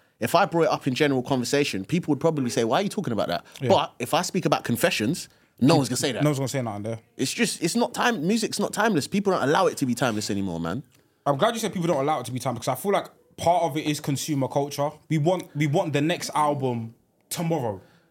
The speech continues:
Speaker 1: Do you, specific, you personally?
Speaker 2: No, I don't.
Speaker 1: Okay.
Speaker 2: I'm very okay with artists, like,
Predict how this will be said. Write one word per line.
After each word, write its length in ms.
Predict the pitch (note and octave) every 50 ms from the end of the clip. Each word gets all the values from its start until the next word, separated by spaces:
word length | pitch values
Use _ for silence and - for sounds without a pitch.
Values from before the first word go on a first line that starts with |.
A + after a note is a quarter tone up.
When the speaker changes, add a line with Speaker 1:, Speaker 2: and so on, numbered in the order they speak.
| _ _ _ _ _ _
Speaker 1:
Do 80 | C#3+ D3
you, 480 | C#3+ D3 G3 B3 A#3 D3+ A2+ G2+ G2
specific, 520 | - - - - - B2 - D#3 - A#2 A2+
you 160 | C#3+ F3 D3
personally? 340 | - D#3 D3 - - - G#3+
Speaker 2:
No, 220 | B3+ A3 - - - - _ - - F#3
I 100 | A3+ B3+
don't. 120 | - A#3+ A3 G2
Speaker 1:
Okay. 140 | E2 C#2+ - -
Speaker 2:
I'm 340 | G#3 B3+ D4 D#4+ D4 B3 F3
very 340 | C#3 F#3 A#3 A#3+ A3+ A3+ F#3+
okay 420 | F#3 F3+ E3 F3 - - F3+ E3 E3
with 220 | E3 D#3+ C#3 C3+ -
artists, 560 | D3 C#3+ D#3 D3 - B2 C3 B2+ - - - C3+
like, 240 | B2 A#2+ A2+ -